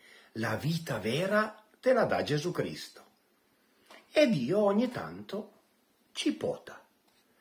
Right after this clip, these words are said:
Potare è un verbo che non piace tanto al tralcio nella vite,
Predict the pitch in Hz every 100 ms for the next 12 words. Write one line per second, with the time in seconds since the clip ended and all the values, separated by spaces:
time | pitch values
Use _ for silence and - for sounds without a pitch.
0 | _ _ - 117 147 160 139 101 98 104
1 | 101 104 101 113 117 113 107 104 101 98
2 | 92 110 120 - 92 95 90 87 98 87
3 | 85 - 85 82 82 78 - 85 - -
4 | 87 90 90 85 - 82 - - -